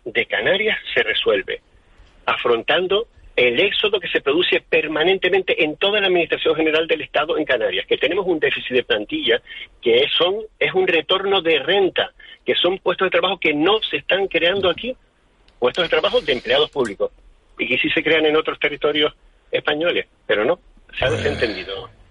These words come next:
Speaker 2: pues sí, sí, sí, se ha explicado usted con tanta claridad que la verdad es que,
Speaker 1: Hombre,
Speaker 2: que, que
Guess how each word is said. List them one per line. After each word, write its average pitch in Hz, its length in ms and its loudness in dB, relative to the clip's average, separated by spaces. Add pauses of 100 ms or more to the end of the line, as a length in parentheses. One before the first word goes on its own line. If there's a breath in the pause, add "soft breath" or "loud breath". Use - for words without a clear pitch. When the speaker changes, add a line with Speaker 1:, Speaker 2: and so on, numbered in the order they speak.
(140)
Speaker 2:
pues 98 340 0
sí, 123 160 2
sí, 104 120 -2
sí, 98 280 0
se 92 80 -2
ha - 20 2
explicado 123 300 2
usted 120 200 0
con 104 120 -2
tanta 117 240 -2
claridad 123 400 0
que 123 80 -4
la 104 80 0
verdad 101 160 0
es - 60 -14
que, 143 60 -4
Speaker 1:
Hombre, 120 180 2
Speaker 2:
que, 107 140 0
que 117 160 -2